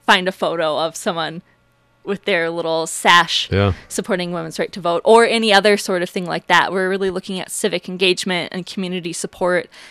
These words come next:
Speaker 1: and just people who have shared their talents and skills with the rest of the community. So it doesn't have to be, you know, this person was a presidential candidate.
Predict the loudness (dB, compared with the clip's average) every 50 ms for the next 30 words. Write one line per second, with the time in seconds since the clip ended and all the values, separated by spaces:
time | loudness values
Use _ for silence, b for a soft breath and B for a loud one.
0 | B B -8 -6 -6 -6 -6 -6 -6 -6 -4 0 0 2 2 2 2 0 b b
1 | b b b b b b b b b _ 0 0 0 2 0 -2 -2 0 0 2
2 | 2 2 0 0 -2 -6 -10 _ _ _ _ _ _ _ _ _ _ _ _ _
3 | _ _ _ _ _ _ 0 4 4 4 2 0 -2 -4 -4 -4 -6 -8 -10 -10
4 | -10 -8 -6 -4 -2 -2 0 0 -2 -4 -6 -8 -8 -8 -8 -6 -8 -8 -8 -8
5 | -8 -10 -12 -14 -14 -14 -14 -14 -16 -14 -14 -14 -14 -14 -14 -4 0 2 2 4
6 | 2 0 0 0 0 0 0 -2 -4 -6 -6 -6 -8 -8 -8 -8 -8 -8 -8 -8
7 | -10 B B B B B -2 -2 -2 0 0 0 0 2 0 -2 -2 -2 -4 -4
8 | -2 -4 -4 -4 -4 -8 -8 -8 -10 -8 -6 -6 -6 -6 -4 -4 -4 -4 -6